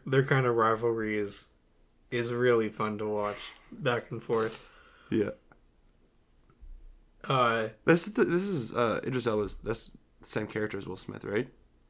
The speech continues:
Speaker 1: No. It was gonna be.
Speaker 2: Oh, that's right, that's right, that's right.
Speaker 1: But then they thought that Will might come back at some point. Because at this point, they
Speaker 2: What
Speaker 1: didn't
Speaker 2: was
Speaker 1: know that they were rebooting.
Speaker 2: What was his name in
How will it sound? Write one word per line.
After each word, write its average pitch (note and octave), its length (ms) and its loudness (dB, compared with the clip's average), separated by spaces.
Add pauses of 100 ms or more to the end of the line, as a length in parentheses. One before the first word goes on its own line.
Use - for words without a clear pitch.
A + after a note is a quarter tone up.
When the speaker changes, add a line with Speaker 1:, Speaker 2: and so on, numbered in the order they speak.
(220)
Speaker 1:
No. A2 360 -2 (560)
It C3 100 0
was A2+ 160 2
gonna A#2+ 260 -2
be. C#3+ 340 -2 (500)
Speaker 2:
Oh, D#3 140 10
that's D3 160 12
right, C#3 160 12
that's A2+ 160 2
right, G#2+ 100 2
that's F2 140 -6
right. - 100 2
Speaker 1:
But B2+ 140 4
then A2+ 220 2
they G#2+ 100 0
thought G#2+ 280 -2
that G#2+ 200 -6
Will A#2 260 2
might G#2 260 -4
come G#2+ 180 -6
back G2+ 260 -10
at - 80 -14
some G#2 180 -12
point. - 300 -16 (240)
Because A#2 300 0
at G#2+ 80 0
this C#3 160 0
point, G#2 400 -8
they A#2+ 120 2
Speaker 2:
What D#3 60 6
Speaker 1:
didn't - 20 8
Speaker 2:
was A2+ 140 4
Speaker 1:
know A2+ 140 2
that A2 160 -2
they A2+ 80 0
were G#2 160 0
rebooting. G#2 500 -6 (280)
Speaker 2:
What A#2 100 -6
was B2+ 80 -4
his C#3 140 0
name B2+ 180 0
in A#2+ 280 -4